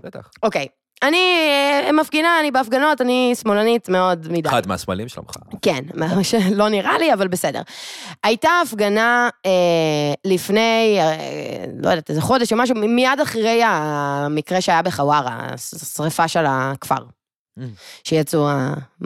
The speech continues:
Speaker 2: במרכאות, אה, המפגינים להפגין בחווארה אחרי
Speaker 1: כן.
Speaker 2: הפיגוע. אה, והייתה הפגנת שמאל בתל אביב. אני, אה, המצאתי, <laughs> אה, סיסמה,
Speaker 1: אוקיי.
Speaker 2: קריאה,
Speaker 1: אוקיי.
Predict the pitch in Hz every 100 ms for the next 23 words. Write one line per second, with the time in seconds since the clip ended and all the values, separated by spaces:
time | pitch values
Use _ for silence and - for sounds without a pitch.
0 | - - - 170 170 165 151 160 156 156
1 | - - 156 147 151 156 170 196 202 165
2 | 143 170 160 175 185 156 151 147 143 143
3 | 131 131 160 147 139 131 143 160 311 349
4 | - - - - - - 202 190 185 196
5 | 220 330 359 302 311 311 277 277 269 240
6 | 208 220 202 208 226 190 _ _ _ _
7 | _ _ _ _ _ _ - - _ 180
8 | 226 339 349 359 370 - - 220 208 196
9 | - 202 - 311 339 170 180 - _ -
10 | 208 - _ - _ _ - - _ -
11 | 185 175 175 165 165 - 190 226 240 180
12 | - _ - 104 196 220 196 202 - _
13 | 117 107